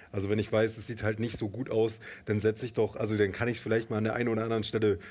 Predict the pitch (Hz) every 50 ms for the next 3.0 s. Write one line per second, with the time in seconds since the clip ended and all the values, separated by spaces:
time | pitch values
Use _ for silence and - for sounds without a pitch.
0 | - - - 120 113 110 - - - 143 156 160 147 113 107 110 107 107 110 113
1 | 101 95 - 104 92 - 160 165 - 147 - - 120 - - - 123 104 95 98
2 | 95 95 - - - - 143 160 165 165 - 95 190 - 98 98 92 - - 101